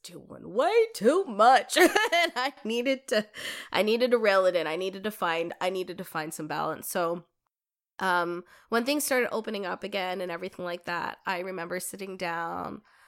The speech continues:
um, with pretty much all the organizations I worked with, all the volunteerism I was doing, and I just said, "I'm gonna take a little step back. I'm going to, I, I think we need more people.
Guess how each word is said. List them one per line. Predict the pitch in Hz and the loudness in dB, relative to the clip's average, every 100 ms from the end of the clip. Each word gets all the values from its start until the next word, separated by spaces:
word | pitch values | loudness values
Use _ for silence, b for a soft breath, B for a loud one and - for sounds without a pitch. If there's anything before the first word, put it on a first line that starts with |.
| b - | b -6
um, | 190 185 180 175 175 - | -2 0 -2 -4 -6 -6
with | 196 190 | -8 -6
pretty | 233 240 | -8 -6
much | 240 208 208 | -4 -4 -2
all | 190 226 | -2 0
the | 233 | 0
organizations | 190 185 175 170 165 170 175 175 | -2 -2 -4 -4 -6 -8 -10 -8
I | 160 | -8
worked | 160 165 - | -8 -10 -10
with, | 160 | -12
all | 165 170 | -8 -8
the | 180 | -8
volunteerism | 170 156 160 160 - 160 160 160 170 185 196 | -6 -6 -6 -8 -10 -8 -8 -8 -8 -8 -8
I | 190 | -8
was | 190 185 | -10 -12
doing, | 185 180 180 185 190 | -10 -8 -6 -6 -8
and | 165 | -10
I | 160 | -12
just | 160 160 - | -12 -12 -10
said, | 160 156 - | -10 -12 -12
"I'm | 180 170 165 170 170 175 - b b | -8 -6 -6 -8 -8 -12 -16 b b
gonna | - 202 233 | -4 -2 -2
take | 247 254 | -4 -4
a | 247 | -4
little | 220 214 | -4 -6
step | - 208 | -6 -8
back. | 196 185 240 - - | -4 -2 -4 -6 -8
I'm | 175 175 | -8 -6
going | 185 185 185 180 - - | -4 -4 -4 -6 -10 -8
to, | 196 185 175 170 165 170 b b b _ - | -6 -4 -4 -6 -8 -10 b b b _ 4
I, | 180 180 180 180 - - | 6 6 2 -2 -2 -2
I | 190 | -2
think | 185 185 196 | -2 -8 -6
we | 196 | -6
need | 180 180 | -6 -6
more | 180 - | -8 -8
people. | - - - | -12 -16 -16